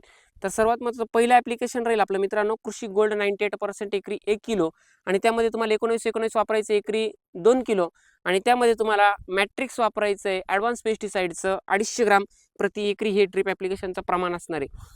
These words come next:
दुसरी गोष्ट मित्रांनो, दुसरी आळवणी कोणती येणार आहे? नवरत्न गोल्ड वापरायचं आहे प्रति दोनशे लिटर पाण्यासाठी पाचशे मिली, त्यामध्ये तुम्हाला बारा एकसष्ट वापरायचं एकरी दोन किलो. आणि मित्रांनो, हे ॲप्लिकेशन दिल्यावर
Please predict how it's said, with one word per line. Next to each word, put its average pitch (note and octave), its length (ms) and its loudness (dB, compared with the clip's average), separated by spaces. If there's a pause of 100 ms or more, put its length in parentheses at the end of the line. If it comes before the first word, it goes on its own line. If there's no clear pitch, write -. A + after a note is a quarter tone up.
(160)
दुसरी G#3 260 -2
गोष्ट A#3 260 2
मित्रांनो, A3 380 -2
दुसरी G#3+ 300 -2
आळवणी G#3 280 4
कोणती G#3 300 -2
येणार F#3+ 220 -2
आहे? - 240 -10 (160)
नवरत्न A3+ 400 2
गोल्ड A3+ 240 6
वापरायचं A3 360 2
आहे G#3+ 100 0
प्रति A3 380 -2 (360)
दोनशे G3+ 280 4
लिटर A3 240 2
पाण्यासाठी G3+ 600 0
पाचशे G3+ 300 -2
मिली, G3 260 2 (400)
त्यामध्ये G3+ 240 0
तुम्हाला G#3+ 240 0
बारा F#3+ 240 6
एकसष्ट G#3+ 300 -6
वापरायचं G3+ 380 -2
एकरी G3 200 -4
दोन F#3+ 320 2
किलो. E3+ 200 0 (400)
आणि F3+ 180 2
मित्रांनो, A#3 380 2 (100)
हे A3+ 80 2
ॲप्लिकेशन A3 500 0
दिल्यावर G3 320 2